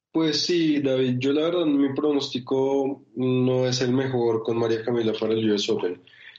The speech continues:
Eh, para recordarle a nuestros oyentes, María Camila cayó en primera ronda, eh, en la ronda clasificatoria del Masters de Cincinnati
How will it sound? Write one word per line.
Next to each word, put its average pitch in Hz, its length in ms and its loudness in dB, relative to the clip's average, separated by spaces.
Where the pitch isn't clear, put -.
Eh, 120 440 0
para 123 460 0
recordarle 127 560 0
a 127 60 0
nuestros 131 360 -2
oyentes, 131 520 0
María 147 240 0
Camila 120 280 -2
cayó 131 220 0
en 123 100 0
primera 127 400 0
ronda, 127 600 0
eh, 120 680 0
en 127 160 2
la 120 80 0
ronda 127 280 0
clasificatoria 127 840 -2
del 123 200 0
Masters 120 540 0
de 120 80 0
Cincinnati 123 840 0